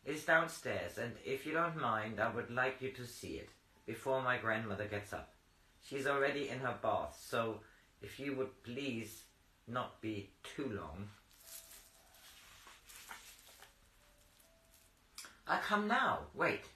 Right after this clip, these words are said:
just a second while I put on a dressing gown." He took me to a box room where there was a large, unopened packing case.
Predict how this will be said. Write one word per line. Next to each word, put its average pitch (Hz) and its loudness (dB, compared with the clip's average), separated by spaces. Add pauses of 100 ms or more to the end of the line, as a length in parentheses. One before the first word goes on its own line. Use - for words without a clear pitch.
just - -2
a 113 -6
second 101 -2 (840)
while 127 2
I 117 4
put 156 -2
on 160 0
a 156 2
dressing 82 -4
gown." 55 -8 (640)
He 147 -6
took 190 -2
me 202 4
to 151 2
a - 2
box - -2
room 85 -10 (460)
where 127 -2
there 131 2
was 123 -4
a 127 -2
large, 139 4 (340)
unopened 123 2 (180)
packing 92 -6
case. - -8